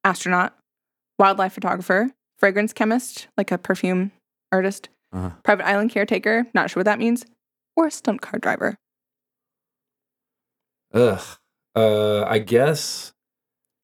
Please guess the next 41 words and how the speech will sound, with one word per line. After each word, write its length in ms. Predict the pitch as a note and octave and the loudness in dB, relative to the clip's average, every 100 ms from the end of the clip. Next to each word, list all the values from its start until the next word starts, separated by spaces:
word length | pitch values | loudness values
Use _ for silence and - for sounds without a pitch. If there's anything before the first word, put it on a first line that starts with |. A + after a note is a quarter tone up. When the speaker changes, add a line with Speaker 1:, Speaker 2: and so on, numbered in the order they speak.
| - | -2
Speaker 1:
Oh. 40 | A#2 | 0
Speaker 2:
private 220 | A2+ G#2 | 0 0
island 280 | G#2 G#2 F2+ | -2 -2 -4
caretaker 760 | F#2+ F#2+ F2+ E2 D#2 D#2+ - - | -4 -4 -4 -6 -6 -8 -6 -2
Speaker 1:
Interesting. 500 | A#3+ B3+ A3+ G3 F#3 | -2 -2 -2 -2 0
I 140 | F#3+ | 0
would 140 | G3 G3 | 0 0
have 120 | F#3+ | -2
thought 160 | - F#3 | 0 0
Speaker 2:
jumps 260 | G3+ - | 0 -2
out 160 | - E3+ | -2 -2
at 160 | D#3 | -4
me. 140 | D2+ E2+ | -4 -2
Speaker 1:
that 120 | G#3+ | 0
you 60 | G3 | 0
were 60 | |
gonna 160 | F#3+ G3 | -2 -4
say 180 | - - | -6 -6
astronaut. 540 | G#3 - - - - - _ _ _ _ _ - | -6 -6 -4 -4 -4 -8 _ _ _ _ _ -6
Speaker 2:
No, 580 | D#3+ E3+ F3 F3 F3+ D#3 _ _ _ _ | 0 2 4 4 2 -2 _ _ _ _
no. 320 | B2 A2+ A2 - | 0 0 0 0
Speaker 1:
Really? 440 | A3 A#3 D3+ F3 - _ _ - | 0 0 -2 -6 -12 _ _ 2
Speaker 2:
Yeah, 380 | B2+ A#2+ A2+ A#2 _ _ _ | 4 4 0 -6 _ _ _
I 100 | A#2+ | 2
don't 160 | B2+ A2+ | 2 2
think 300 | A2+ G#2 - | 0 -2 0
Speaker 1:
I'd 160 | G3 B3 | 2 2
be 80 | G3 | 0
a 60 | |
ghost 280 | E3+ E3+ A#3+ | 0 -2 -2
hunter 460 | E3 E3 D#3 D#3+ F#3 | -4 -2 -2 -2 -2
all 160 | F#3+ F3 | 0 0
the 60 | E3+ | 2
way. 320 | E3+ D#3+ F3 _ _ _ _ _ _ _ - | 0 0 -4 _ _ _ _ _ _ _ 2
Speaker 2:
Yeah, 540 | G3 G3 A2+ F2+ F#2+ - | 6 6 4 0 -6 0
it 60 | - | 4
Speaker 1:
I 60 | A#3+ | 4
Speaker 2:
just 100 | - | 4
Speaker 1:
actually 180 | A#3+ F#3+ | 0 0
almost 340 | F#3+ G3+ F#3+ | 0 -2 -2
joined, 560 | E3+ E3 E3 E3 E3+ | -2 0 0 -2 -4